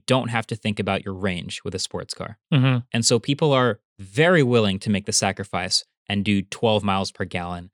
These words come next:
Speaker 1: fourteen miles per gallon, because they're getting a sports car. And that's, that's totally fine. You just go to a gas station more often. That's all the difference. You spend a little more. In an electric car,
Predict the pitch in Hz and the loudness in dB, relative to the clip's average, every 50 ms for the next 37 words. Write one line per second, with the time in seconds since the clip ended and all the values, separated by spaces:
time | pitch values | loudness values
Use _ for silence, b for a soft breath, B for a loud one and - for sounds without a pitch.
0 | _ _ _ _ _ 127 117 110 - - 107 101 98 92 92 - - - 95 82 | _ _ _ _ _ 0 0 0 0 0 2 2 2 2 0 -4 -6 -8 -4 -4
1 | 92 87 87 90 90 87 - _ - 110 - - 123 117 104 - 117 107 139 127 | -4 -4 -4 -6 -8 -8 -10 _ -8 -8 -4 -2 -2 0 2 0 0 2 2 0
2 | 120 104 95 - - - - _ - 120 110 101 - - - 98 87 - - _ | 0 -2 -2 -2 -2 -2 -2 _ 0 0 0 0 -4 -8 -8 -8 -8 -8 -10 _
3 | _ _ _ _ _ _ - 101 104 110 117 123 120 117 - - - - - - | _ _ _ _ _ _ -2 0 2 2 2 0 0 0 2 2 2 2 0 -4
4 | _ _ _ _ 127 123 - - - - 156 151 143 131 120 - - 104 87 - | _ _ _ _ -2 0 0 -2 0 2 2 4 4 2 0 0 -2 -4 -4 -4
5 | - _ _ _ _ 113 110 98 - 101 - - 104 - 139 139 131 123 113 113 | -12 _ _ _ _ -4 -2 0 0 0 0 -2 0 0 2 4 4 2 2 2
6 | 120 113 113 - - 117 107 104 - 110 104 101 104 101 - 101 92 - - 82 | 0 0 0 0 0 0 0 0 0 -2 0 0 0 0 0 -2 -4 -4 -6 -14
7 | - _ - 104 95 - - - _ 117 107 107 98 101 92 98 92 - - 90 | -14 _ -8 -6 -6 -6 -8 -4 _ 0 0 0 0 -2 -4 -6 -8 -8 -14 -16
8 | - - - 104 - - 117 104 104 101 98 95 95 90 85 - - _ _ _ | -14 -10 -8 -8 -4 -4 -2 -2 0 -2 -2 -2 -4 -6 -8 -10 -14 _ _ _
9 | _ _ _ _ _ _ _ _ _ _ - 143 143 135 131 120 117 117 139 202 | _ _ _ _ _ _ _ _ _ _ -2 0 0 2 0 0 0 2 0 0
10 | 202 - - 160 - - - 104 92 87 92 110 | -2 -2 -4 -4 -4 -4 -6 -6 -4 -4 -6 -8